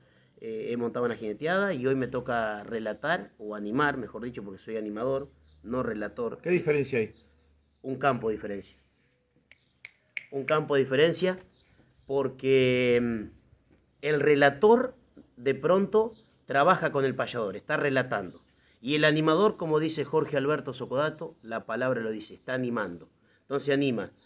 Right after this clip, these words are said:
Speaker 1: con un verso criollo, con una improvisación, si tiene el arte de improvisar, el don, con la picardía, un verso a la dama, un verso al caballero, este, al, al jinete.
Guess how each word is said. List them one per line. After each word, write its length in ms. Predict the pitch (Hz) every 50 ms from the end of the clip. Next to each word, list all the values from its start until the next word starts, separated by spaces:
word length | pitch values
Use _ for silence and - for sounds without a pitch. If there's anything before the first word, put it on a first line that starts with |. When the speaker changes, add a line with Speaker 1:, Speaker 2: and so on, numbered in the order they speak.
| _ _ _ _ _ _ _ _ _
Speaker 1:
con 160 | - 117 123 143
un 80 | 143
verso 300 | 143 156 143 - 139 123
criollo, 480 | 139 156 185 202 196 - - 180 175 - - _ _
con 180 | - 135 135 147
una 120 | 160 160 156
improvisación, 800 | 139 123 131 123 123 123 120 127 117 - - 170 185 185 175 160
si 140 | - 127 110
tiene 200 | 104 127 127 123
el 80 | 120
arte 240 | 127 131 127 127 120
de 60 | 113
improvisar, 540 | 110 104 107 107 107 113 104 - 156 151 135
el 140 | 123 117 117
don, 340 | 135 156 160 160 156 156 - _ _ _ _ _ -
con 160 | 135 131 131
la 140 | 127 127 131
picardía, 800 | 131 113 - 120 113 123 135 175 196 185 160 156 117 110 - - _ _ _ _ _ _ _ _
un 160 | - 117 123 120
verso 400 | 143 143 131 135 - 131 117 113
a 60 | 113
la 120 | 113 117
dama, 300 | 139 170 170 165 151 139
un 120 | 117 123 120
verso 240 | 135 127 - 127
al 80 | 113 104
caballero, 640 | - 110 104 104 101 - 165 160 147 143 135 - - _ _ _ _ _ _ _
este, 520 | - 117 113 104 - _ - 113 110 104 101
al, 340 | 87 113 113 110 104 101 95
al 180 | 95 110 104
jinete. 640 | - - 113 120 151 165 156 - - 131 123 123 -